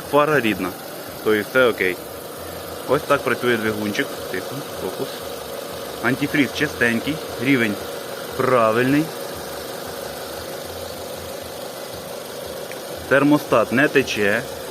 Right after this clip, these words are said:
сухо. Хто знає проблеми по цим моторам, я звертаю увагу. Клапанна кришка особо не мокра. Ну, тобто немає необхідності її перепаковувати. Так, полива.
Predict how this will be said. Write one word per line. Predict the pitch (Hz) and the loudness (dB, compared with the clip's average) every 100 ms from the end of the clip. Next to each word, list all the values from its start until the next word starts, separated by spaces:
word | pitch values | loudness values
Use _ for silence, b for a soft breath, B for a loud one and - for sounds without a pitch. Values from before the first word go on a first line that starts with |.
| - 131 | -6 -2
сухо. | 123 123 135 156 - - - - - - - - - | -2 0 -2 -2 -6 -8 -10 -10 -10 -8 -8 -8 -6
Хто | 127 | -4
знає | 117 127 120 | 0 2 2
проблеми | 113 113 117 117 110 | 2 0 2 2 2
по | 104 | -2
цим | 104 110 104 - - - | -2 -2 -2 -8 -10 -6
моторам, | 113 120 123 147 165 - - - - - - - | -4 2 4 4 0 -6 -10 -10 -10 -12 -10 -2
я | 110 | -2
звертаю | 110 117 - 113 110 | 2 2 4 2 4
увагу. | 104 101 | 2 4
Клапанна | 147 151 135 120 | 4 6 6 4
кришка | 113 123 - 107 | 4 2 4 4
особо | 110 131 120 | 4 4 6
не | 117 139 | 6 6
мокра. | 117 104 127 151 - - - - - - - - | 6 4 4 2 -2 -10 -10 -10 -10 -10 -10 -4
Ну, | 120 107 | -2 2
тобто | 117 107 - - - | 2 2 -2 -8 0
немає | 113 127 127 120 | 4 6 6 6
необхідності | 117 - 117 113 95 | 2 2 2 2 2
її | 113 | 2
перепаковувати. | 113 107 110 95 110 110 120 135 175 - - - - - - | 4 4 4 4 4 8 6 6 2 -2 -8 -10 -10 -8 2
Так, | 110 98 90 - - - - - - - - - - | 6 6 4 -2 -8 -8 -8 -8 -8 -6 -6 -4 0
полива. | 123 135 127 98 | 4 8 8 6